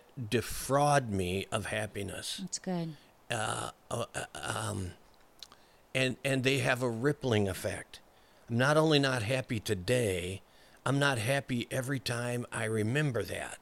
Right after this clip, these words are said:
Speaker 2: Yeah.
Speaker 1: You know?
Speaker 2: Yeah, the shame game.
Speaker 1: Yeah. Uh,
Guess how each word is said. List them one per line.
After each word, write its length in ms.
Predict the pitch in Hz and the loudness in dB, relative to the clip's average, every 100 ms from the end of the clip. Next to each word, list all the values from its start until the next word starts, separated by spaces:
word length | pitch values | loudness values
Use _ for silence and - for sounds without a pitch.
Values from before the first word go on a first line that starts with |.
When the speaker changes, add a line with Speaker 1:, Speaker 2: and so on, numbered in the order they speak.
| 180 | -12
Speaker 2:
Yeah. 300 | 170 165 156 147 139 | -8 -6 -8 -12 -12
Speaker 1:
You 140 | 120 107 | -6 -6
know? 240 | 95 - 160 | -6 -10 -10
Speaker 2:
Yeah, 200 | 165 156 | -8 -6
the 120 | 160 | -6
shame 400 | - 175 160 156 | -4 -2 -2 -2
game. 320 | 151 156 151 | -4 -6 -6
Speaker 1:
Yeah. 340 | 123 117 - 110 - - _ - - - - | -4 -2 -2 -8 -14 -20 _ -20 -20 -10 -4
Uh, 320 | 117 117 | -2 -2